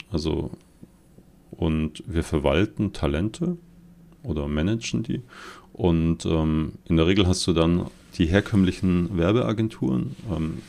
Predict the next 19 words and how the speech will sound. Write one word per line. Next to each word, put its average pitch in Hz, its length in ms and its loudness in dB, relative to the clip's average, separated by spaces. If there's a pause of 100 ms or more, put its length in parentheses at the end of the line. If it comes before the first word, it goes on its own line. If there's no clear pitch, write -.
(140)
sagen 85 220 -2
wir 82 80 0
mal, 78 240 -2
wenn 78 100 -2
eine 78 140 -2
große 85 340 -2
Firma 80 320 -4
wie 76 160 -4
jetzt - 400 -10
bei 82 100 -4
dem 76 140 -6
Beispiel - 400 -8
Intel, 82 380 -4 (400)
die 69 100 -2
werden 90 220 2
ihre 73 280 -2
hauseigene 76 540 -2
Agentur 71 420 -2
haben, 67 280 -6